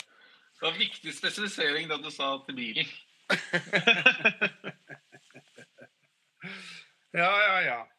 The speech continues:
Speaker 2: Åssen har, eh, du har jo byttet bil du også siden, eh, forrige episode, har du ikke det?
Speaker 1: Spør du meg nå?
Speaker 2: Hadde du Defenderen? Ja.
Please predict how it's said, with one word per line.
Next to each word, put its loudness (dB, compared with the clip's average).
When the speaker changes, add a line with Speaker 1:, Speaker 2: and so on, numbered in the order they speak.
Speaker 2:
Åssen -10
har, -2
eh, 0
du -8
har -4
jo -2
byttet -8
bil -6
du -6
også -8
siden, -8
eh, -4
forrige -2
episode, -10
har -4
du -4
ikke -4
det? -10
Speaker 1:
Spør -2
du -2
meg 4
nå? 0
Speaker 2:
Hadde -4
du -10
Defenderen? -6
Ja. -4